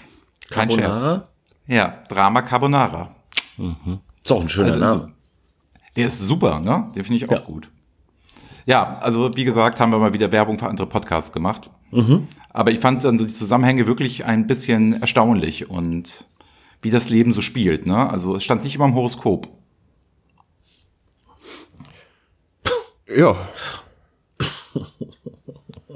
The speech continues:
Speaker 1: Hab ich euch jetzt mit der Geschichte erschlagen?
Speaker 3: So ein bisschen.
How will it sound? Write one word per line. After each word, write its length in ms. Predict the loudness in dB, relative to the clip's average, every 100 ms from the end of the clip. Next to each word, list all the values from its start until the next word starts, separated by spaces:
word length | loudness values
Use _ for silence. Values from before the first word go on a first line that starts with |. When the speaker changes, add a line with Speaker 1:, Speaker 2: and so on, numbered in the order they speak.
| -20 -18 -20 -18 -4
Speaker 1:
Hab 160 | 0 2
ich 100 | 2
euch 140 | 4
jetzt 200 | 2 0
mit 100 | -2
der 60 | 0
Geschichte 360 | 0 -2 -2
erschlagen? 580 | -4 0 2 4 2 -6 -10 _ -4
Speaker 3:
So 60 |
ein 60 | -2
bisschen. 340 | 0 -2 -4